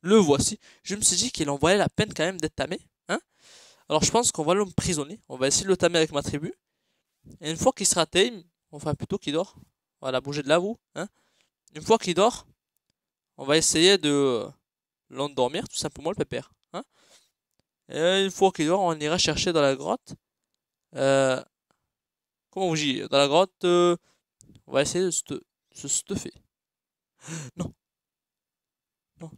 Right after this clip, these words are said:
non, non, non, non. J'ai un Parazor.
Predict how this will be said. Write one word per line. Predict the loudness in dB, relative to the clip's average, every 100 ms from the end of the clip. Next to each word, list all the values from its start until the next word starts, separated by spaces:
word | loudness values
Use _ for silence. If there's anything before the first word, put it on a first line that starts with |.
| -16
non, | -16 -12
non, | -14 -12 -12
non, | -12 -10
non. | -12 -12 _ _ _ _ _ _ _ _ _ _ _ _ _ _ _ _ _ _ _ _ _ _
J'ai | -6 -4
un |
Parazor. | -2 -2 0 2 2 0 -10